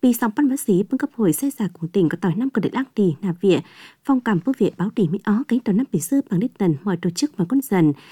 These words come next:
Cạt kênh tỏi viện là tròi dừa, hà bản cuống, hà phong bờn chiềng, uốn inh một mùa, cạt kênh tàu năm cờ đẩy đăng đi, hà phong bờn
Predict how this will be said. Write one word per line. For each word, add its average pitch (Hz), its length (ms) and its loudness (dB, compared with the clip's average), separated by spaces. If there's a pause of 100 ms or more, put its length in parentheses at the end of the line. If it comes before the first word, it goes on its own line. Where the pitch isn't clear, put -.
(220)
Cạt 208 220 -4
kênh 294 160 4
tỏi 202 220 0
viện 190 260 4
là 208 140 0
tròi 196 260 -2
dừa, 175 400 2
hà 196 140 -2
bản 175 220 -2
cuống, 180 320 2 (300)
hà 202 140 0
phong 277 220 0
bờn 196 180 2
chiềng, 170 500 2 (400)
uốn 208 200 4
inh 190 180 2
một 180 140 0
mùa, 185 220 2 (360)
cạt 233 180 -2
kênh 294 160 6
tàu 208 160 0
năm 254 140 0
cờ 247 120 -2
đẩy - 120 -2
đăng 269 140 -4
đi, 202 300 2
hà 175 280 -2
phong 262 240 -2
bờn 175 340 4